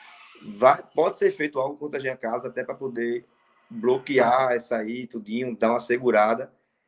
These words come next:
Mas eu acho que aquele jogo não era um jogo pra ela, entendeu?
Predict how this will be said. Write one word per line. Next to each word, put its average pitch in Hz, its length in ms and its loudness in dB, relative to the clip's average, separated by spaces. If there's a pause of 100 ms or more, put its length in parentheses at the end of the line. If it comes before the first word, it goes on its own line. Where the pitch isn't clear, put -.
(260)
Mas 143 320 -2
eu 160 140 2
acho 143 280 -4
que 139 720 -10 (220)
aquele 151 460 -4
jogo 117 560 -6 (400)
não 131 240 0
era 156 120 0
um 160 120 -2
jogo 117 320 -2
pra 120 240 4
ela, 98 180 -4
entendeu? 107 460 -4